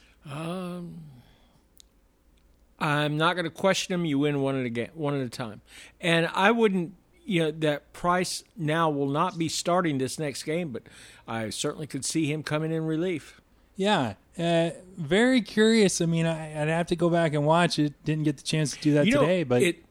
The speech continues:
Speaker 1: I, I'm sorry to interrupt, but it was, that was the Casey Stengel move.
Speaker 2: Hmm,
Speaker 1: It
Speaker 2: good
Speaker 1: was
Speaker 2: point.
Speaker 1: like bringing in Whitey Ford in relief in,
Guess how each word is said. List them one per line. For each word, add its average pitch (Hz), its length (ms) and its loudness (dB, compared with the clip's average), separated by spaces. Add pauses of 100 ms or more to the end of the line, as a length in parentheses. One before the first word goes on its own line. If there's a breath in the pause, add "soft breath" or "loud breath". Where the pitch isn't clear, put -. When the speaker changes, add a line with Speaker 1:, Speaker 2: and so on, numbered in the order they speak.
(140)
Speaker 1:
I, 208 200 -2
I'm 196 160 0
sorry 117 400 -4
to 160 80 -8
interrupt, 131 480 -4 (100)
but 151 300 -4 (120)
it 190 240 0
was, 160 640 0 (180)
that 175 200 -2
was 185 140 -6
the 143 60 -8
Casey 160 380 -6
Stengel 156 460 -10
move. - 360 -18 (480)
Speaker 2:
Hmm, 135 420 -2 (100)
Speaker 1:
It 151 160 -4
Speaker 2:
good 180 100 2
Speaker 1:
was 143 180 2
Speaker 2:
point. 110 320 -2
Speaker 1:
like 143 420 -2 (360 loud breath)
bringing 156 360 0
in 147 180 -2
Whitey 143 380 -2
Ford 147 460 -2
in 131 160 -6
relief 135 520 -4
in, 123 220 -6